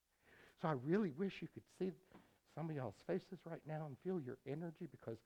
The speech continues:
all of our right brain people, you know, those people that are just really excited and always do things spur of the moment without thinking, they're going, "Wow, that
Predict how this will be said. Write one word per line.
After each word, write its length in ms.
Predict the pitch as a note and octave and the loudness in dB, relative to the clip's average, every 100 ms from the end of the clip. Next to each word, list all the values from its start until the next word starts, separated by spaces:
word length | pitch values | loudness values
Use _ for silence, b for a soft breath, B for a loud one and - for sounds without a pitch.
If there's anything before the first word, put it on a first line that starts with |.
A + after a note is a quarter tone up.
| B B B _ | B B B _
all 240 | - G#3 G#3+ | 0 4 4
of 120 | C#3 | 2
our 160 | A#2 G#2 | 0 -2
right 320 | G2+ D#3+ A3 - | -2 0 0 -2
brain 260 | E3+ F3+ E3 | -2 -2 -2
people, 280 | G3 G3 G#3+ | -6 -6 -4
you 120 | F3+ | -2
know, 120 | C3 B2 | -4 -4
those 180 | D#3+ - - | -8 -8 -12
people 240 | G3 F3 | -2 0
that 220 | C#3+ A#2+ | 2 2
are 140 | G#2+ - B B B B - | 0 -8 B B B B -2
just 160 | F#3+ - C3 | -2 -2 -2
really 280 | E3+ G3 B2+ | 2 4 2
excited 580 | - - - G3+ G3+ D3 | -4 -8 0 2 2 0
and 120 | A2 B B B - | -6 B B B 0
always 360 | F3+ G3+ E3+ - | 2 4 2 0
do 140 | D#3 F#3 | -2 0
things 260 | F3+ D#3+ - | 0 -2 -4
spur 260 | - A3 | 2 4
of 80 | F#3+ | 4
the 60 | B2+ | 4
moment 340 | E3 F#3+ - | 4 2 0
without 300 | C3 G#3 - - | 2 2 2 0
thinking, 340 | F#3+ G#3+ B3 A#3+ B B B B - | 0 4 2 2 B B B B 0
they're 140 | G3+ | 2
going, 240 | E3+ F#3+ A#3 | 2 0 4
"Wow, 200 | - | 4
that 120 | A2 | 4